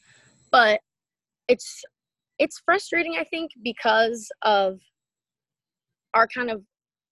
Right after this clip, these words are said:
lack of clarity on the expectations, specifically with the covid regulations. But other than that, like,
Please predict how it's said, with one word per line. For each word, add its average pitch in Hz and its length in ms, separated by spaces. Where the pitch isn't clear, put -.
lack 214 300
of 214 180
clarity 208 440
on 202 120
the 196 100
expectations, 214 800
specifically 202 640
with 208 120
the 202 80
covid 196 380
regulations. 262 1000
But 233 140
other 226 240
than 254 240
that, 196 260
like, 214 160